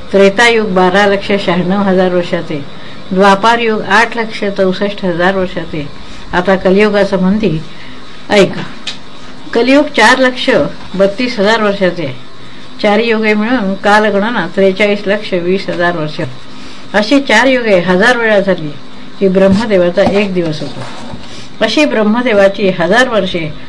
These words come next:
म्हणजे विष्णूची एक घटका होते. विष्णूची हजार वर्षे म्हणजे ईश्वराचे एक पळ होते. ईश्वराची हजार वर्षे म्हणजे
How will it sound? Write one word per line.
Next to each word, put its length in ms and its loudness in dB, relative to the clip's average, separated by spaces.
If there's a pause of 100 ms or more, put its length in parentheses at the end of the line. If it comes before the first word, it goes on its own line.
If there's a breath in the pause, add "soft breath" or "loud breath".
(120 loud breath)
म्हणजे 220 2
विष्णूची 520 2
एक 300 0
घटका 320 0
होते. 340 -4 (3500 loud breath)
विष्णूची 480 2
हजार 380 4
वर्षे 280 0
म्हणजे 400 0
ईश्वराचे 760 0
एक 160 -2
पळ 180 4
होते. 340 -2 (540 loud breath)
ईश्वराची 580 0
हजार 360 2
वर्षे 280 0
म्हणजे 360 0